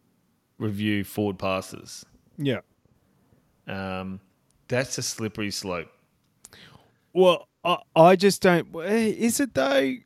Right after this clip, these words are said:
Speaker 2: Like,
Speaker 1: Yes.
Speaker 2: I, th-, I think it is. Uh, and actually, no, I've just talked myself into it. It is. I don't think. I don't think. <laughs> Uh, it concerns me how they're going to do it. That they've said that the, the bunker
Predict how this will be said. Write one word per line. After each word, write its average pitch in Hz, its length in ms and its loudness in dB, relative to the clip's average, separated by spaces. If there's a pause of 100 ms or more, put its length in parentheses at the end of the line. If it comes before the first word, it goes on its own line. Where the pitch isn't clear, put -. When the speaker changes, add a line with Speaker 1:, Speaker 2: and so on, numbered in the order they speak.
Speaker 2:
Like, 208 340 4
Speaker 1:
Yes. 113 540 -4
Speaker 2:
I, 180 80 2
th-, 175 180 -4
I 196 40 2
think 240 300 0
it 147 100 2
is. 107 680 -4 (420)
Uh, 151 200 4
and 151 180 0
actually, 139 340 0
no, 123 260 0
I've 123 140 -6
just - 220 -10
talked 123 160 -6
myself 110 320 -8
into 107 260 -8
it. 107 100 -8
It 107 120 -8
is. 101 260 -10 (480)
I 185 180 10
don't 240 260 6
think. 190 440 -2 (240)
I 156 120 4
don't 185 220 4
think. 170 440 0 (180)
<laughs> 240 80 -4 (680)
Uh, 175 140 -2 (120)
it 190 140 2
concerns 185 500 4
me 185 120 2
how 147 140 4
they're 123 160 2
going 107 240 0
to 107 120 -10
do 92 240 -6
it. 165 120 -4
That 123 180 -2
they've 117 180 -2
said 113 280 -2
that 117 380 -8
the, 120 140 2
the 117 160 -4
bunker 110 640 -4